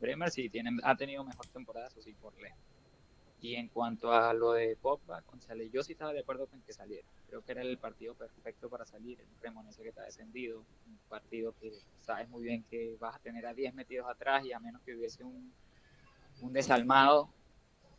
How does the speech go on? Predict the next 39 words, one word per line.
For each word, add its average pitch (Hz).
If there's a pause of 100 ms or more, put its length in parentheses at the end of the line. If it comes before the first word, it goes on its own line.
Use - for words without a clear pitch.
(120)
que 127
entrara 123
a, - (160)
a, 117 (240)
a 117
qui-, 117
a 117
quitarle 120
los, 120 (920)
los, 107 (140)
los 113
tobillos, 131 (380)
no 135
tenía 139 (200)
riesgo 113
de 110
una 110
lesión. 104
O 101
sea, 98 (1000)
creo 123
que 131
era 127
lo 139
mejor 117
para 127
él, 135
además 117
en 135
la 135
posición 120
de 123
jugar 120
ahí 127
de 135
diez, 139 (200)
ahí 120
creo 127
que 120